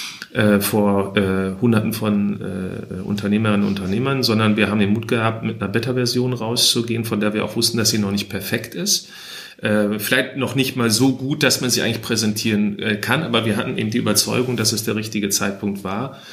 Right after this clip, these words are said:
und arbeiten seitdem, und das ist, glaube ich, auch wichtig, sowohl mit unseren Kunden,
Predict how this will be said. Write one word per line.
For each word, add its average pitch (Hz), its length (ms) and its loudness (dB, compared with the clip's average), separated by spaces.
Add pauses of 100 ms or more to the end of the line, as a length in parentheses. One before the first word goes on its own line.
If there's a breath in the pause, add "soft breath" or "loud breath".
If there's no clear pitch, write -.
(380 loud breath)
und 104 140 0
arbeiten 117 400 0
seitdem, 107 640 0
und 107 100 -2
das 107 160 0
ist, - 120 -8
glaube 104 180 0
ich, 101 120 -2
auch 107 140 -6
wichtig, 113 340 0
sowohl 110 300 4
mit 147 180 2
unseren 139 360 -4
Kunden, 160 580 -4